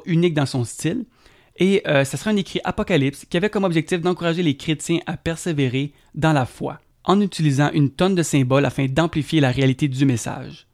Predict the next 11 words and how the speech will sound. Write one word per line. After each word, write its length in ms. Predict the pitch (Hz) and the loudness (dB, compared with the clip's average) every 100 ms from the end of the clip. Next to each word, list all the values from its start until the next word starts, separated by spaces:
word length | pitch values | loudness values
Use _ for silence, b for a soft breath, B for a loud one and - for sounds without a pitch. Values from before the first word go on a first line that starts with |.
| _ _ b b b b | _ _ b b b b
Et 60 | 147 | -2
sa 100 | 151 | 2
nature 280 | 147 165 185 | 2 0 -4
prophétique, 460 | 160 143 - 196 - | -2 -2 -2 -6 -8
ce 120 | - | -2
qu'on 100 | 156 | 2
avait 200 | 143 135 | 2 2
vu, 200 | 127 175 | 0 -4
c'est 160 | - 147 | -4 -2
que 100 | 143 | -2
c'était, 280 | - 135 | -2 -4